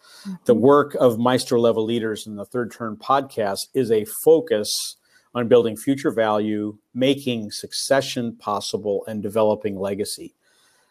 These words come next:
Speaker 1: What does that mean? Well, just in a few words, it means caring about the world and the world in which our grandchildren's grandchildren will live. We need more of that kind of care.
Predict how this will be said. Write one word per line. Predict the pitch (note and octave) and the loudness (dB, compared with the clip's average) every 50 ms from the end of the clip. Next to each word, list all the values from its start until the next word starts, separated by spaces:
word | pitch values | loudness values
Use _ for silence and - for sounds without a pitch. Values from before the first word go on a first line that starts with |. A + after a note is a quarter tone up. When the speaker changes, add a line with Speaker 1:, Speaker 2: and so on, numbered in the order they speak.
| _ _ _ | _ _ _
Speaker 1:
What | D3+ D3+ | 4 6
does | C#3+ C#3+ B2+ | 6 6 6
that | C#3 C3+ B2+ A#2+ | 6 4 4 4
mean? | B2+ C3 C3 B2+ C3 C3 C3 C3+ C3+ | 4 6 6 8 8 6 6 4 4
Well, | B2+ C3 B2+ A#2+ - - | 4 6 6 6 4 2
just | C3 A#2+ C#3+ C#3 - - | 0 0 0 0 0 -2
in | B2+ A2+ | -4 -4
a | |
few | G#2+ - B2+ B2 A#2 | -4 -4 -4 -4 -2
words, | G#2 A2+ A2 A2 G#2+ - | 0 0 0 0 -2 -4
it | C3 | -4
means | C#3 C3 A#2+ G#2 - | -4 -4 -6 -6 -10
caring | - - C#3 C3 B2 A#2 A2+ | -6 -4 -2 -2 -2 -2 -2
about | G#2+ G#2+ G#2 - | 0 0 0 -2
the | - | -4
world | G2 - G#2+ G#2 G#2 G#2 G#2+ G#2+ G#2+ - - _ | -4 -2 -2 0 0 0 -2 -2 -6 -10 -12 _
and | - B2 A#2 A#2 A2 | -6 -4 -4 -4 0
the | G2+ A#2 | 0 0
world | G#2 G#2 A2+ A#2 A#2 A2+ A2 A2 | 0 4 4 6 6 6 4 2
in | G#2+ G#2 | -2 -2
which | A2+ A#2 A#2 - | -4 -4 -4 -4
our | - A2 G#2+ G#2+ | -4 -4 -4 -2
grandchildren's | F#2+ - G#2+ G#2+ G#2+ G#2 G#2 - - A2 G#2 G2+ G#2 G2+ - - | -2 -4 -4 -4 -4 -8 -6 -4 -4 -4 -2 -4 -6 -8 -10 -12
grandchildren | - - A#2 A2 G#2+ G2+ - - A2+ G#2 G#2 G#2 G#2 G#2 G2+ F#2+ F#2 | -8 -6 -6 -6 -4 -6 -4 -2 0 0 0 0 -2 -4 -4 -6 -6
will | G2+ G#2 G2+ F#2 F#2 | -4 -2 -2 -2 -2
live. | F#2+ F#2+ F2+ E2+ - - - - | -2 -4 -4 -4 -6 -10 -10 -6
We | - A#2 | -2 0
need | A2+ A2+ A#2 G#2 | 0 0 0 0
more | G#2+ A2 G2+ G#2+ G#2 | 0 2 2 2 2
of | F#2 | 2
that | G#2 G#2+ F#2+ - | 0 -2 -2 -4
kind | - - G#2+ G#2 G2 G2+ | -6 -6 -4 -4 -4 -4
of | G#2 - | -6 -8
care. | - - - F2 D2 - - | -10 -8 -6 -6 -6 -8 -12